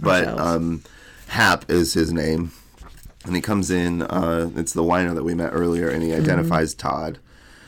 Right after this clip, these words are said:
Speaker 1: Um, and then, uh, we, it's really great. I really love this transition here,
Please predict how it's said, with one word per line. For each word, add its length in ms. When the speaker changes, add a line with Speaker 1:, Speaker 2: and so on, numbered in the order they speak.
Speaker 1:
Um, 500
and 240
then, 240
uh, 320
we, 460
it's 180
really 420
great. 480
I 60
really 260
love 280
this 220
transition 560
here, 320